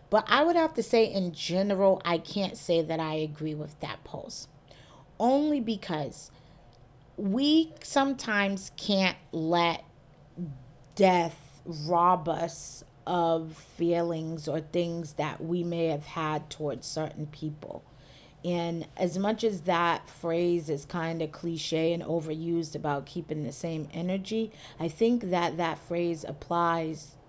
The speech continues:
to sometimes, um, in, in death, in, in situations. And with that being said, like, um, let's just see. If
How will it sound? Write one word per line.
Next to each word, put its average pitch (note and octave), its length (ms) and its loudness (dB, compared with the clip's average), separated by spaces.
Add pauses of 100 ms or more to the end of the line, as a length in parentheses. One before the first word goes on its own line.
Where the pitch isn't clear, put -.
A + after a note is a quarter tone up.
(140)
to F#3 560 0
sometimes, D#3+ 920 -4 (440)
um, D#3 580 -4 (480)
in, E3 300 -2 (200)
in E3 280 -4 (360)
death, D3+ 600 0
in, E3 240 -2 (240)
in E3+ 180 -2
situations. D#3 920 -4 (340)
And E3 140 -4
with F3 220 2
that F3+ 260 2
being F3 260 -2
said, F#3 460 2
like, D#3 420 -2 (640)
um, E3 800 0 (340)
let's E3 280 -2
just D3+ 280 -8
see. - 280 -12 (500)
If - 680 6